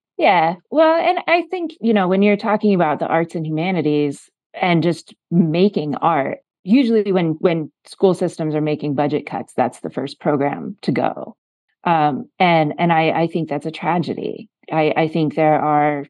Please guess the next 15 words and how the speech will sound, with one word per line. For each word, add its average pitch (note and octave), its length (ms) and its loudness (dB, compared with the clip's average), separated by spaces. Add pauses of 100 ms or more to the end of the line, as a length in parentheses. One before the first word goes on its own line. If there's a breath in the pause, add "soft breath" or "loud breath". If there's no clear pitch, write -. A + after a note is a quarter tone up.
(240)
a D3+ 120 -4
lot C#3+ 400 0
of C3 140 -2
brilliant D3+ 420 0
artists D3 380 -4
in D3 80 -8
this C3 160 -10
country E3 420 0
who D#3+ 120 4
just D#3 220 -2
cannot D3 420 -2
afford - 460 -6
to - 100 -10
be C#3+ 180 4
that. - 320 -4